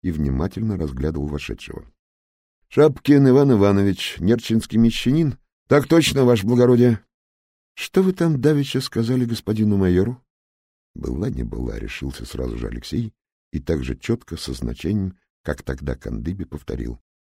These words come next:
«Между Амуром и Невой». Помощник смотрителя облегчённо выдохнул, улыбнулся по-доброму и сказал:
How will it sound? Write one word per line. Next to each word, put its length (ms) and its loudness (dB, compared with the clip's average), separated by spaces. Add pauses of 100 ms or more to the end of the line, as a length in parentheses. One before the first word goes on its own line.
(420)
«Между 580 2
Амуром 640 -2 (180)
и 120 0
Невой». 520 -2 (800)
Помощник 440 2
смотрителя 760 0 (340)
облегчённо 800 -2
выдохнул, 520 -2 (120)
улыбнулся 600 -4
по-доброму 520 -2
и 40 -4
сказал: 380 -6